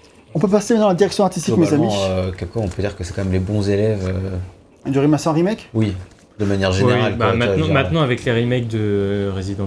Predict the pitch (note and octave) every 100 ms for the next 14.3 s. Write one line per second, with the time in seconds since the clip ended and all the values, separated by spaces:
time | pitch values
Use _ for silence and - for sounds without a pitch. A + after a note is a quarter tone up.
0 | F#2 G2 F#2+ G2 G#2+ A2 F3 G3+ A3 G#3+
1 | F#3+ C#3+ F#3+ D#3 C3 C3 C#3 B2+ B2+ -
2 | E3+ F#3 E3+ F3 - - E3+ F3 F3 F#3+
3 | F#3 F3+ F3 D#3 - - D3+ D3+ D3+ C#3+
4 | C3+ C3+ C3+ D3+ C#3+ B2 C3 A#2 B2 B2
5 | B2 - - - F#3+ A3 E3 F#2+ F#2+ G2
6 | G2 F#2+ F2+ - G#2+ F#2 F#2 F2+ F2+ G2
7 | - - - - - D3+ B2+ A#2 C#3 D#3+
8 | F#3+ G3 - C#3+ D#3 D3+ C3+ C#3 C3 C3+
9 | D3 D3+ D3 E3 D3+ C#3+ D3 D3 B2+ A2+
10 | - - F#2+ F#2+ - - - - G3+ G#3
11 | A3 G3+ G3 G3+ G3 F3+ F3 E3+ G#3+ A3+
12 | E3 F#3 F#3+ C#3+ D3 D3 D3 - F#3+ F3
13 | C#3+ C3+ F3+ G3 F3+ - F#3+ - G#3+ C#3
14 | D#3 A3